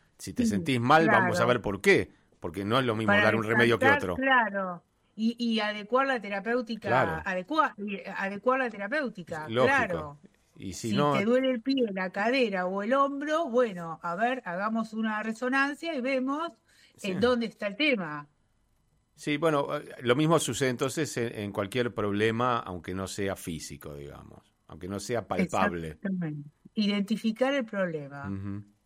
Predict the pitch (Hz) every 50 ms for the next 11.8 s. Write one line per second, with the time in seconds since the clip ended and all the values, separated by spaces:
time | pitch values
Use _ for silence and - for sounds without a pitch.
0 | _ _ - 87 82 78 71 71 73 _ _ _ _ - - 185 180 175 202 190
1 | - 202 220 247 285 262 - 247 226 185 170 156 151 160 160 160 165 190 214 240
2 | 262 277 - _ - 139 139 147 135 131 139 135 113 131 123 117 104 120 107 -
3 | 117 110 151 139 143 151 165 180 202 202 - _ _ _ _ _ _ _ _ _
4 | _ _ _ _ _ _ _ _ _ - - - - - _ _ _ _ _ _
5 | _ _ _ _ _ _ - 262 311 254 202 190 - - 196 240 311 294 349 320
6 | 302 277 254 - 208 185 - 190 185 170 - 226 214 214 202 190 170 - 180 170
7 | 165 - 170 175 180 185 185 262 269 226 185 165 - - 151 151 147 139 - 196
8 | 196 202 190 180 185 180 180 - 285 269 226 185 165 151 151 147 175 202 220 214
9 | 202 202 190 202 226 247 262 262 254 247 208 202 214 208 - 196 175 - - 214
10 | 254 254 254 233 226 - 220 208 202 202 202 190 - 196 202 196 196 202 190 175
11 | - 180 180 185 247 262 247 233 214 190 - 202 208 214 220 226